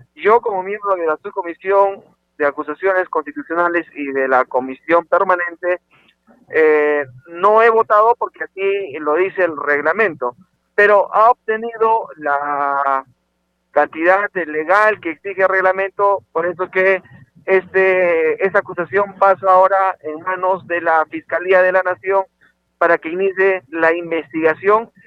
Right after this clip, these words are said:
y proceda la formalización, si es que así lo ve por conveniente la fiscal,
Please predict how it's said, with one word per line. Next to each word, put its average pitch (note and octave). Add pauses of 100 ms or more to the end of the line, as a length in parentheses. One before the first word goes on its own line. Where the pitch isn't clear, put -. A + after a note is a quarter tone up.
(260)
y F#3
proceda B3 (280)
la D#3+ (120)
formalización, E3
si E3+
es D#3+
que E3
así F3+
lo G#3+
ve A3+
por F#3+
conveniente G3+ (300)
la G#3+
fiscal, G#3